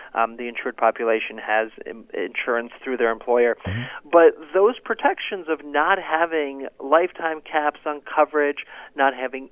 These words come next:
Speaker 1: annual caps on coverage, that is how much an insurer is gonna pay f-, for your treatment un-, until they stop paying. All of that went away, uh, in the Affordable Care Act. It could come back in certain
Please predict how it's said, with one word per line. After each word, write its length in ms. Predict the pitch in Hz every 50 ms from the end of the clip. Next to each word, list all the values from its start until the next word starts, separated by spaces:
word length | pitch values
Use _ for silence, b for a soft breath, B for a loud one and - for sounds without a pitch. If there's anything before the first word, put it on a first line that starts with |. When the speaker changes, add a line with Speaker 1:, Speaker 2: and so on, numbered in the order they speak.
| _
Speaker 1:
annual 440 | - 156 160 165 175 180 170 170 165
caps 340 | 160 - - 160 151 - - -
on 80 | 160 143
coverage, 420 | - 151 147 139 143 143 135 - -
that 100 | 139 131
is 80 | 127 -
how 320 | - - - 135 139 151 151
much 280 | 147 143 143 143 - - -
an 100 | 143 139
insurer 640 | 131 131 - - - - 143 139 139 139 135 135 B B B B B B
is 160 | - 143 131 - -
gonna 200 | 151 139 131 123
pay 400 | - - 120 - 147 147 147 147
f-, 60 | 143 - B B B B B B B - -
for 80 | - 147
your 180 | 139 143 143
treatment 540 | 139 - - 147 143 131 135 143 139 139 131
un-, 160 | 123 135 139
until 400 | - 127 131 127 - - - 139
they 160 | 135 131 127 -
stop 300 | - - 139 - - -
paying. 300 | - 143 139 139 135 135 - B B B B B B B B B
All 220 | - 147 160 175
of 60 | 175
that 240 | 170 165 160 151 -
went 220 | 147 147 143 139 - -
away, 680 | 131 131 123 127 151 165 233 - - 127 107 107 107 - -
uh, 280 | - 127 127 123 123 120 - -
in 220 | - 135 139 135 135
the 100 | 135 131 127
Affordable 380 | 120 - - 131 123 117 113 120
Care 260 | - - 143 135 131 135
Act. 260 | 131 127 127 - -
It 180 | - 139 135 -
could 240 | - - 175 - -
come 220 | - - 175 156
back 420 | 147 156 170 190 180 156 - -
in 160 | 147 135 139 - -
certain 260 | 147 131 - - 135